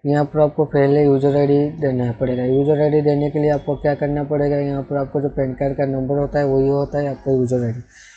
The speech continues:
यहाँ पर PAN card का number दे-, दे-, डालना पड़ेगा। उसके बाद आपको क्या करना पड़ेगा, Continue पर click करना पड़ेगा। कंटिन्यू पर click करने के बाद यहाँ पर देखिए forget password, यहाँ पर password है तो यहाँ पर password डालकर login कर सकते हैं,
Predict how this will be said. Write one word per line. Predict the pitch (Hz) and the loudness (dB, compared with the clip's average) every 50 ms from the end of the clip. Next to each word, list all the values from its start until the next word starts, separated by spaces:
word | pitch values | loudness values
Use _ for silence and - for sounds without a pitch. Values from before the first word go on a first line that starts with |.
| _ _ - 143 | _ _ -4 -2
यहाँ | 139 135 | -2 -2
पर | 135 147 139 139 | -2 -2 -4 -2
PAN | - 143 135 131 | 0 0 0 0
card | 127 143 139 139 | 2 0 0 2
का | 131 147 139 | 2 0 0
number | 139 135 131 127 143 143 | 2 0 0 0 0 0
दे-, | 135 147 143 139 139 135 | 0 0 0 0 0 0
दे-, | 139 139 135 139 | -2 -2 0 0
डालना | 139 143 143 143 143 | 0 0 0 0 -2
पड़ेगा। | 135 147 143 143 143 147 143 - - - - - - - - 131 | 0 0 0 2 2 0 0 -4 -8 -10 -10 -10 -8 -4 -4 -4
उसके | 123 - - 143 | -4 -2 0 2
बाद | 147 143 147 | 4 6 4
आपको | 143 131 147 151 143 | 4 4 2 0 2
क्या | 160 151 139 | 4 2 2
करना | - 151 143 143 147 135 | 2 2 0 2 0 0
पड़ेगा, | 135 143 143 147 143 | 2 2 2 2 2
Continue | - 143 135 127 - 143 139 143 135 | 2 0 0 0 2 2 2 2 2
पर | - 143 139 | 2 2 0
click | - - 135 131 120 | 2 2 -2 -2 0
करना | - 131 127 127 120 | 0 0 0 0 0
पड़ेगा। | 123 123 123 120 123 127 - - - - - - - | -2 -2 -4 -4 -4 -6 -8 -12 -12 -14 -14 -14 -10
कंटिन्यू | - 135 135 131 - 147 147 147 143 | -4 -2 -2 0 0 0 0 2 2
पर | 147 139 | 2 2
click | - 151 147 139 - | 2 2 0 2 4
करने | 147 143 143 147 | 2 2 2 2
के | 139 156 | 2 2
बाद | 147 147 151 143 143 | 2 4 4 4 4
यहाँ | 143 143 143 139 | 2 2 2 0
पर | 139 147 139 | 0 0 0
देखिए | 135 139 135 - 147 131 | 0 0 2 0 0 0
forget | - - 139 135 131 143 139 139 | 0 0 0 2 2 2 0 2
password, | 139 147 135 131 - 151 143 143 | 2 0 0 0 0 0 2 2
यहाँ | 147 143 139 | 2 2 0
पर | 139 147 | -2 -4
password | 143 151 139 131 - - 151 143 143 | -2 -2 -2 -2 0 0 0 0 2
है | 147 156 151 | 2 2 2
तो | 151 165 156 156 151 | 2 2 2 4 4
यहाँ | 151 147 | 2 2
पर | 143 147 | 0 -2
password | - - 143 135 - - 147 143 | -4 -4 -4 -4 -2 -2 0 0
डालकर | 147 147 147 143 156 147 | 0 0 0 0 0 2
login | 143 139 135 147 147 143 | 2 2 2 0 0 0
कर | 156 143 | -2 -4
सकते | - - 147 147 - 156 | -2 -4 -6 -4 -4 -6
हैं, | 156 | -6